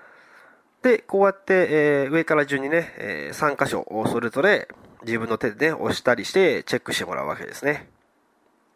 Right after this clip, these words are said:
で、えー、まあ、今回ね、自分で触ってみて、えー、どんな感じがしたでしょうかね。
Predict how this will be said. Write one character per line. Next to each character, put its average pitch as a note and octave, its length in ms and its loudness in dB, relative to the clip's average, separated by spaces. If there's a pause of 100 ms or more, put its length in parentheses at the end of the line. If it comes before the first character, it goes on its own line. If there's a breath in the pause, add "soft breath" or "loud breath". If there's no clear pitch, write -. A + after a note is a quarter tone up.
(1300 loud breath)
で、 D#3 520 0
え - 20 -2
ー、 - 20 -6
ま D3 80 2
あ、 - 20 -6
今 G3+ 140 2
回 A#2+ 140 2
ね、 D3 80 2
自 C3 120 -2
分 C#3+ 80 -4
で D#3 60 2
触 G3 200 4
っ G3 40 -4
て A#3 100 -2
み A3+ 120 -2
て、 A2 460 4
え - 20 0
ー、 B2 40 -4
ど G3+ 120 4
ん - 20 2
な G3 80 2
感 A#2 220 -2
じ A2 100 -8
が F#2 320 2
し - 80 -6
た A2+ 120 2
で D2+ 80 -6
し A#2 100 -6
ょ - 60 -10
う - 20 -16
か - 100 -16
ね。 - 340 -6